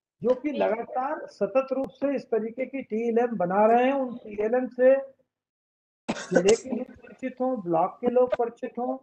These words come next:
और उसके बाद राज्य के लोग परिचित हों। इनमें जो innovative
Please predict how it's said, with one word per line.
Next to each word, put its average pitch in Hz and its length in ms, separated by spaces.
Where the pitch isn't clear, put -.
और 233 180
उसके 285 260
बाद 247 260
राज्य 190 420
के 277 140
लोग 262 240
परिचित 208 400
हों। 131 60
इनमें 262 300
जो 294 140
innovative 226 580